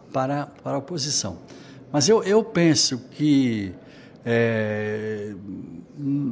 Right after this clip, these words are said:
o impeachment não seria a melhor saída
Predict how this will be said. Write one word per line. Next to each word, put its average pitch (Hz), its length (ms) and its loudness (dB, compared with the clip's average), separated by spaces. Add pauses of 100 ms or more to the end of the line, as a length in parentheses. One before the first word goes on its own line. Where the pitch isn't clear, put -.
(180)
o 170 100 -4
impeachment 143 960 2
não 156 320 2
seria 156 680 2 (260)
a 147 100 -2
melhor 127 460 2 (280)
saída 131 800 0